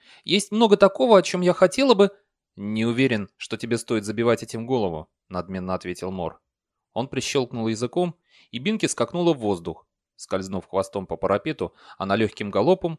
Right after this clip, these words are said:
углубилась в голубое утреннее небо. «Я хотела сказать спасибо!» прокричала вслед Келли. Фрейлина, которая никак не могла отделаться от ощущения какой-то неправильности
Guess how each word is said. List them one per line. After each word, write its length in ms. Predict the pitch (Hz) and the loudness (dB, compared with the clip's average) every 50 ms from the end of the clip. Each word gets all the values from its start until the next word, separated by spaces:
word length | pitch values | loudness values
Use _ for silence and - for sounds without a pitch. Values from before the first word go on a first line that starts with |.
| _ - | _ -14
углубилась 540 | 107 107 107 104 90 101 117 107 98 90 87 | -10 -4 -2 -2 -2 0 0 0 0 -2 -6
в 80 | 85 | -10
голубое 520 | 87 95 90 90 90 135 160 175 170 156 - | -6 -4 -4 -4 -2 0 2 2 2 0 -2
утреннее 480 | - 120 120 - 120 117 117 120 117 113 | -6 -10 -8 -8 -8 -8 -6 -6 -6 -6
небо. 400 | 110 107 95 - 76 135 - - _ _ _ _ _ _ _ _ | -6 -6 -8 -8 -6 -8 -10 -10 _ _ _ _ _ _ _ _
«Я 140 | - 147 175 | 2 2 2
хотела 380 | 170 - 214 202 240 233 240 233 | 6 6 4 6 8 8 8 6
сказать 360 | - - 226 226 233 233 226 | 6 4 4 6 6 6 4
спасибо!» 720 | - - 220 220 - - 254 247 247 214 170 117 98 - _ _ _ | 2 0 0 0 0 -2 -4 -4 0 2 0 0 0 -4 _ _ _
прокричала 600 | - - 98 - - 107 104 - - 151 147 127 | -2 -2 -2 0 0 -2 -2 2 2 4 4 4
вслед 360 | 110 - - 117 117 113 - | 0 0 -4 -4 -4 -4 -4
Келли. 420 | _ - 110 98 90 85 80 78 - _ _ _ _ _ _ _ _ _ _ | _ -6 -4 -4 -4 -4 -8 -10 -12 _ _ _ _ _ _ _ _ _ _
Фрейлина, 560 | - - 120 139 165 170 160 117 92 85 78 | -12 -2 2 2 4 4 2 0 -2 -2 -8
которая 420 | - - 107 104 - 127 120 120 120 | -2 -2 -2 0 2 2 2 2 2
никак 440 | 123 139 151 - - 180 156 - - | 2 -2 -6 -2 0 0 0 0 -4
не 80 | 131 | -4
могла 300 | 123 120 117 127 135 131 | -4 -2 -2 2 2 2
отделаться 500 | 127 113 120 143 147 120 95 - - 104 | 2 0 -2 -2 0 0 -2 -2 -2 -4
от 100 | 98 - | -4 -4
ощущения 560 | 107 - - - 110 - - 151 143 123 104 | -6 -8 -8 -8 -8 -6 -4 -4 -4 -4 -6
какой-то 400 | 95 - 101 - - 131 - - | -4 -4 -6 -2 -2 -4 -2 -2
неправильности 840 | 104 104 104 - - 135 147 151 143 107 92 87 - - - 78 - | -4 -4 -4 -4 0 0 0 0 0 -2 -4 -6 -10 -12 -18 -20 -20